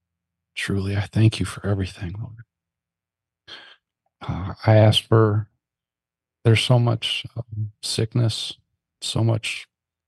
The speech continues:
problems that are going through this community. Everything, everybody's kinda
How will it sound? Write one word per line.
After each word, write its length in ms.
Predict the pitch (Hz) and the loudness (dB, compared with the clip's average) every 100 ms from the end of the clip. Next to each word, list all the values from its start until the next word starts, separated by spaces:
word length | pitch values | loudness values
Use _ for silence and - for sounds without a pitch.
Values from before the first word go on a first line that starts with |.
| _ | _
problems 400 | - 110 110 104 | -2 0 2 2
that 100 | 107 | 0
are 80 | 107 | 2
going 300 | 107 107 104 | 2 0 0
through 200 | - 110 | 0 -2
this 120 | 107 | -2
community. 440 | - 110 110 104 | 0 4 6 6
Everything, 440 | 107 113 117 110 107 | 4 4 4 2 2
everybody's 460 | 120 120 113 110 - | 4 4 2 0 0
kinda 300 | - 110 | 0 0